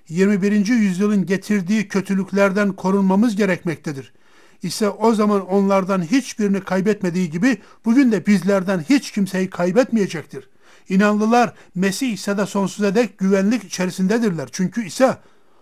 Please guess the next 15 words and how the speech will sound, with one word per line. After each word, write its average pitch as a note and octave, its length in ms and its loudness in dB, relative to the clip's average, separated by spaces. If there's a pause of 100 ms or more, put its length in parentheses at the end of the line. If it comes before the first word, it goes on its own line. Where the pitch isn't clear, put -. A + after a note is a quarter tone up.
(160)
"Onlara G3+ 440 4
sonsuz G3+ 640 0
yaşam G3 460 0
veririm, F3+ 440 -4 (280)
asla G#3 560 2
mahvolmayacaklar, G3+ 1080 0 (260)
onları G#3 340 2 (180)
hiç D#4 280 2
kimse G#3 300 -4
elimden F3+ 500 -2
kapamaz." E3 560 -8 (600)
Hiç - 300 0
kimse E3 380 -8
dediği E3+ 260 -2
zaman F3+ 340 -2